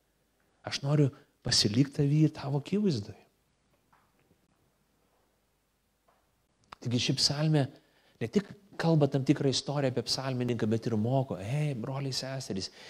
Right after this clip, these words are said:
ei, kurie vadinat save krikščionimis, ei, kurie laikot save tikinčiai žmonėm, ar jūs trokštat Dievo labiau negu visko? Ar jūs kaip gyvūnas, vat, bėgat nerimastingai ir sakot: "Man reikia mano Dievo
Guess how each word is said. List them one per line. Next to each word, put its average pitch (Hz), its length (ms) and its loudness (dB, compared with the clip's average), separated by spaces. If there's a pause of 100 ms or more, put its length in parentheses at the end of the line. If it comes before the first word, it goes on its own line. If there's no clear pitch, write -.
(120)
ei, 147 220 0
kurie 135 220 -2
vadinat 127 320 -4
save 123 260 -2
krikščionimis, 117 640 2
ei, 156 220 10
kurie 151 400 8 (300)
laikot 180 400 12
save 156 240 4
tikinčiai 147 500 0
žmonėm, 151 480 4
ar 127 180 0
jūs 147 520 2
trokštat 147 540 2
Dievo 135 400 6 (240)
labiau 123 360 4
negu 135 240 2
visko? 139 560 2 (1900)
Ar 131 80 6
jūs 156 260 10
kaip 135 200 6
gyvūnas, 139 600 6
vat, 113 120 -2 (240)
bėgat 120 560 6
nerimastingai 127 560 4
ir 117 60 2
sakot: 120 240 0
"Man 147 420 2 (220)
reikia 147 420 4
mano 143 500 2
Dievo 156 600 2